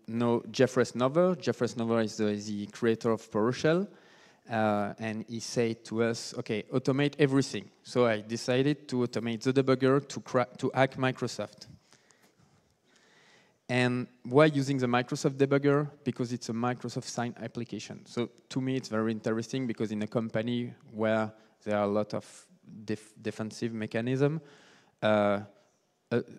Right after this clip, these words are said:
often a Sign application won't be, will be trusted by a, a security analyst and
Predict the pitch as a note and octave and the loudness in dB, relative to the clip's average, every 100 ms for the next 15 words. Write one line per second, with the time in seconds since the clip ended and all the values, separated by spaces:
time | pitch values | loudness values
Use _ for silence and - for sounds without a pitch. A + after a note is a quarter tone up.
0 | _ C3+ C3+ - C3 C3 A2 - C3+ B2+ | _ 2 2 0 0 0 -2 -2 2 2
1 | B2+ A#2+ A#2 C3+ C3+ D3 C#3 C3 B2+ C3 | 0 -4 -2 -2 0 0 0 0 0 -2
2 | A#2 A#2 - A#2 A#2+ A#2+ A2+ A2+ A2 G#2+ | -8 -16 -12 -2 0 0 -2 -2 -2 -2
3 | G#2+ G#2+ _ _ - C3+ D3 B2+ - C3 | -4 -8 _ _ 4 6 8 4 2 4
4 | F#3+ - A#3+ C#4 - _ _ _ _ _ | 4 2 -4 -6 -14 _ _ _ _ _
5 | - A2 A2 A2+ A2+ - G#2 G2 - - | -10 2 4 4 0 -2 -4 -4 -6 -2
6 | A#2+ A#2+ G#2+ G#2 G2+ A#2 B2 - G2+ G2 | -2 0 -2 -2 -4 -4 -8 -8 -8 -8
7 | G2 | -10